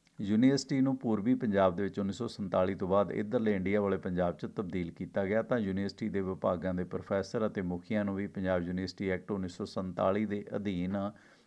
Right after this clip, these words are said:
ਉਹਨਾਂ ਦੇ ਸੰਬੰਧਿਤ ਖੇਤਰਾਂ ਦੀਆਂ ਫੈਕਲਟੀਜ਼ ਦੇ ਵਿੱਚ ex officio ਮੈਂਬਰ ਵਜੋਂ ਸ਼ਾਮਲ ਕਰਨ ਦੀ ਆਗਿਆ ਦਿੱਤੀ ਗਈ। ਉੱਨੀ ਸੌ ਸੰਤਾਲੀ ਦੇ ਐਕਟ ਦੇ ਅਨੁਸਾਰ ਸੈਨੇਟ ਦੇ ਵਿੱਚ ਫੈਕਲਟੀਜ਼ ਕੌਂਸਟੀਚੁਐਂਸੀ ਦੇ ਵਿੱਚ ਛੇ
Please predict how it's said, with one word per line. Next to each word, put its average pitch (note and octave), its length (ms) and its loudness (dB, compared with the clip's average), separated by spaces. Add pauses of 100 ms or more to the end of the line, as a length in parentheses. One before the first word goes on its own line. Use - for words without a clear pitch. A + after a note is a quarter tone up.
(200)
ਉਹਨਾਂ C#3+ 220 6
ਦੇ C#3+ 100 4
ਸੰਬੰਧਿਤ A2 440 0
ਖੇਤਰਾਂ G2 460 -2
ਦੀਆਂ F#2+ 140 -2
ਫੈਕਲਟੀਜ਼ G2+ 580 -2
ਦੇ G2+ 100 0
ਵਿੱਚ F#2 460 0 (580)
ex C3 260 0 (180)
officio B2 360 -2
ਮੈਂਬਰ F#2 300 0
ਵਜੋਂ F2+ 260 -2
ਸ਼ਾਮਲ F#2+ 480 -2
ਕਰਨ F2 260 -2
ਦੀ F#2 120 -2
ਆਗਿਆ F#2 300 -2
ਦਿੱਤੀ B2 340 -4
ਗਈ। F2 200 -4 (680)
ਉੱਨੀ D#3 160 4
ਸੌ F3 140 0
ਸੰਤਾਲੀ B2+ 540 6
ਦੇ D3 320 2
ਐਕਟ G#2+ 280 2
ਦੇ A#2 160 0
ਅਨੁਸਾਰ G#2 480 2
ਸੈਨੇਟ G#2 440 -2
ਦੇ G#2 140 0
ਵਿੱਚ F#2+ 340 -2
ਫੈਕਲਟੀਜ਼ G2+ 640 -2
ਕੌਂਸਟੀਚੁਐਂਸੀ G2+ 880 -2
ਦੇ G2 140 -2
ਵਿੱਚ F#2 180 -4
ਛੇ G2+ 500 -2